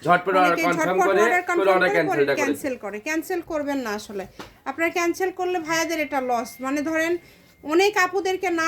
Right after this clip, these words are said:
Speaker 2: দিয়ে
Speaker 1: পাঁচশো টাকার
Speaker 2: আপনাদেরকে
Speaker 1: কাপড় নিতে
Speaker 2: দিচ্ছে।
Speaker 1: হবে সর্বনিম্ন, হ্যাঁ।
Speaker 2: মিনিমাম পাঁচশো টাকার কাপড় নিতে হবে, তাহলে অর্ডারটা
Speaker 1: দশ
Speaker 2: কনফার্ম হয়ে
Speaker 1: গজ।
Speaker 2: যাবে।
Speaker 1: এখন আপনি না নিলেও আপনার বান্ধবী হোক,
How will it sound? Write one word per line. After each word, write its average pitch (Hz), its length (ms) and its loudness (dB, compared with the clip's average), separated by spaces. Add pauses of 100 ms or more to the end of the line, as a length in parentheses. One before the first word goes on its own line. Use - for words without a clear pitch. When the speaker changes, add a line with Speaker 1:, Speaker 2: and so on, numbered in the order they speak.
Speaker 2:
দিয়ে 370 140 2
Speaker 1:
পাঁচশো 349 60 2
টাকার - 20 0
Speaker 2:
আপনাদেরকে 208 380 2
Speaker 1:
কাপড় 190 300 0
নিতে - 20 2
Speaker 2:
দিচ্ছে। 185 180 2
Speaker 1:
হবে 160 220 2
সর্বনিম্ন, 135 440 -2 (100)
হ্যাঁ। 110 160 -6 (320)
Speaker 2:
মিনিমাম 339 380 0 (100)
পাঁচশো 330 320 -4
টাকার 330 280 -4
কাপড় 320 320 -2
নিতে 320 180 -8
হবে, 320 120 -6 (100)
তাহলে 320 200 -4 (100)
অর্ডারটা 294 260 -2
Speaker 1:
দশ 311 60 -12
Speaker 2:
কনফার্ম 233 320 4
হয়ে 196 120 -2
Speaker 1:
গজ। 196 140 4
Speaker 2:
যাবে। 175 140 0
Speaker 1:
এখন 196 200 0
আপনি 208 140 -2 (100)
না 214 140 6
নিলেও 202 260 4
আপনার 196 260 0 (460)
বান্ধবী 180 400 2
হোক, 180 100 -2